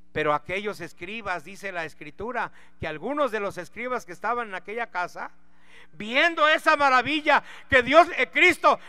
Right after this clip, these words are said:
le había perdonado sus pecados al paralítico, dijeron: "Este blasfema". Porque aquellos hombres, ¿qué querían ver?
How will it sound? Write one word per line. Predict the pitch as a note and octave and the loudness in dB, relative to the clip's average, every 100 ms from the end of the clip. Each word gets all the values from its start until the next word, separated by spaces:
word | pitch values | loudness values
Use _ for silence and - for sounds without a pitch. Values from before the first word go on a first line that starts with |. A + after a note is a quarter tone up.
| - | 0
le | C#4 | 4
había | C4 B3+ F4 E4+ | 6 10 8 8
perdonado | C#4 B3+ C4 E4+ | 4 2 6 6
sus | C#4 C4 | 4 -6
pecados | B3+ - C4 D#4 D4+ | -6 -4 -2 -2 -4
al | B3+ A#3+ | -8 -6
paralítico, | A#3+ A3+ G3+ G3 G#3 A#3+ C4 C#4 - - - - | -4 -4 -4 -12 -16 -6 -6 -6 -20 -20 -20 -20
dijeron: | G3+ G#3+ G3+ B3+ | -12 -10 -10 -6
"Este | C4 - G#3+ | -8 -6 -14
blasfema". | E3+ D#3 - D#3+ D#3 C#3+ - - - - - | -12 -14 -12 -12 -12 -14 -16 -20 -20 -20 -10
Porque | F3+ E3+ F3+ | -8 -8 -8
aquellos | E3+ D#3 G#3 A3+ F#3 | -8 -10 -10 -10 -10
hombres, | A3 G#3 - | -12 -14 -14
¿qué | A3+ | -12
querían | A#3 A3+ A#3 A#3 | -10 -10 -10 -10
ver? | B3 | -12